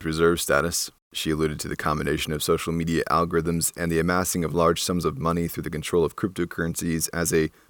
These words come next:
potential issue for the status of the U S dollar, saying, "We're not only looking at states like Russia or China, but we're also looking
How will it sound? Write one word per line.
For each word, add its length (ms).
potential 460
issue 340
for 100
the 100
status 360
of 100
the 100
U 160
S 140
dollar, 480
saying, 480
"We're 120
not 200
only 200
looking 360
at 180
states 360
like 220
Russia 500
or 140
China, 400
but 160
we're 100
also 240
looking 320